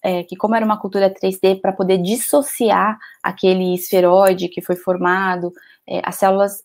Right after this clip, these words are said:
elas sofreram um pouco mais e a gente acabou, é, recuperando um número menor de célula endotelial, tá? Então, o resultado é mais robusto no fibroblasto, mas a gente consegue explicar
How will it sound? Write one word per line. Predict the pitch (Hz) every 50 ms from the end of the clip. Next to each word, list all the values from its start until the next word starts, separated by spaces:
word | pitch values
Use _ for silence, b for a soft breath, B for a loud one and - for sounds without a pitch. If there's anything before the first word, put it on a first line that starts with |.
| _
elas | - 190 180 185 190 190
sofreram | - - 208 208 - - 196 190 190 196 196
um | 202 196
pouco | 196 196 190 - 196
mais | 190 180 180 185 190 190
e | 196
a | 196
gente | 190 185 190 190 -
acabou, | 202 - - 190 180 180 185 180 190 190 B B B B B B -
é, | 185 185 180 180 175 180 185 185 185 185 190 190 185
recuperando | - 214 202 - 214 196 - 220 202 190 185 185 190 190 190
um | 190 190
número | 190 190 190 190 196
menor | 202 208 202 190 190
de | 185 196
célula | 190 - - 190 185 190 190
endotelial, | 190 185 190 185 190 - 196 196 202 190 - - - _ B B B B B _ _
tá? | - - 180 175
Então, | 180 - 196 196
o |
resultado | 202 208 202 196 - 202 196 190 202
é | 202
mais | 208 196 196 196
robusto | - 214 190 185 196 202 - -
no | 202 196
fibroblasto, | 190 - 208 202 196 190 196 202 202 - 214
mas | 214 202
a | 208
gente | - - 202 190 -
consegue | - - 202 190 - 196 180
explicar | 185 - - 202 202 196 - 190 185